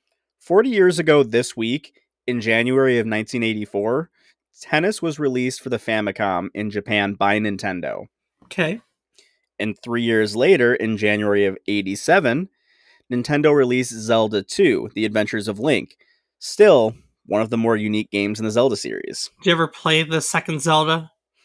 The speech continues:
Speaker 1: I did not, no. I played Majora's Mask, Ocarina of Time.
Speaker 2: But, but never the second N E S one?
Speaker 1: No, I did play the original,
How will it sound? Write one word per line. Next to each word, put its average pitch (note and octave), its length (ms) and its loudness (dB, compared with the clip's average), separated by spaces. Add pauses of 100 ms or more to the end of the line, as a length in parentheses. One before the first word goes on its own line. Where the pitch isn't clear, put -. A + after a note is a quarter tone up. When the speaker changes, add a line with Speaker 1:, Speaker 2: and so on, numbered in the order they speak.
(260)
Speaker 1:
I G#3 140 0
did A3 160 0
not, D#3 320 4
no. A2 300 0
I A2 180 2
played C#3 420 0
Majora's B2 480 -2
Mask, A#2+ 580 2
Ocarina G#2+ 600 2
of G#2 80 0
Time. A2 640 0 (920)
Speaker 2:
But, D3 140 -2 (200)
but D3 140 0
never C#3 300 2
the C3+ 120 -4
second C3 420 -2
N B2+ 140 0
E B2+ 120 2
S B2+ 280 -2
one? D3 360 -4 (580)
Speaker 1:
No, B2 440 2
I A#2+ 120 4
did C#3+ 180 2
play D#3 160 4
the C3+ 140 0
original, A2 720 0